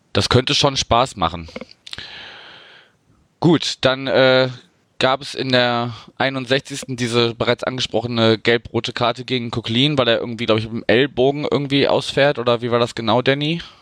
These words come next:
Er hat ja deinen Spieler umgesemst erst und war das dann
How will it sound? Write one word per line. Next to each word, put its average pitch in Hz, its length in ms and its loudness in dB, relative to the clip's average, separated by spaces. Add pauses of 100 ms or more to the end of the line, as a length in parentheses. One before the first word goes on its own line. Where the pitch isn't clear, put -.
(240)
Er - 100 -2
hat - 100 -2
ja 120 60 2
deinen 117 340 -2
Spieler 135 300 0
umgesemst 131 480 -2
erst 120 220 0
und 120 120 -14
war 113 100 2
das 117 140 -4
dann 120 220 -2